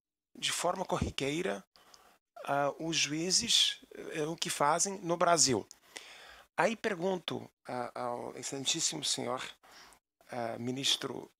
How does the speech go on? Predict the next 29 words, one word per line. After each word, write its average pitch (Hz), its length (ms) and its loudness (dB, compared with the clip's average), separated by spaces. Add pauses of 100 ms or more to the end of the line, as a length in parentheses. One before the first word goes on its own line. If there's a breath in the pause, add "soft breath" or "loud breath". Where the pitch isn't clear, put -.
(100)
ah, 127 320 -6
Lewandowski, 131 720 0 (720 loud breath)
ao 120 220 -6
juiz - 240 -6
Lanfredi, 131 500 -2
aos 120 160 -4
outros 131 320 -2
integra-, 127 400 -10 (160)
integrantes 131 680 -4 (300)
da, 120 340 -4
da, 123 320 -8 (800 loud breath)
da 127 100 -6
representação 120 840 0 (120)
do 127 80 -6
Estado, 127 460 0 (720 loud breath)
como 214 320 2
mudar 151 460 0 (640)
essa 156 420 0
atitude - 680 -6 (280)
na 151 160 2
prática? - 640 -4 (720 loud breath)
O 196 140 4
que 208 180 -6
poderia 156 400 0
fazer, 135 460 2
além 160 300 0
dos, 160 260 0
das 123 200 0
campanhas 143 920 0